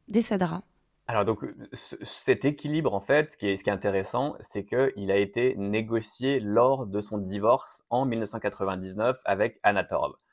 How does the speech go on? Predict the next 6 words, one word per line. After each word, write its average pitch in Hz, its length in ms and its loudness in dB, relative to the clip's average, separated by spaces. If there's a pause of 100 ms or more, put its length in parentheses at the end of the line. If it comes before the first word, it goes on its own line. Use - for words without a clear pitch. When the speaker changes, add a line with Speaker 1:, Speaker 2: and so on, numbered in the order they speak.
(440)
Speaker 2:
Et - 260 -4 (160)
plutôt 185 800 2
que 127 80 2
de 110 160 0
chercher 120 720 0 (460)
à 110 340 6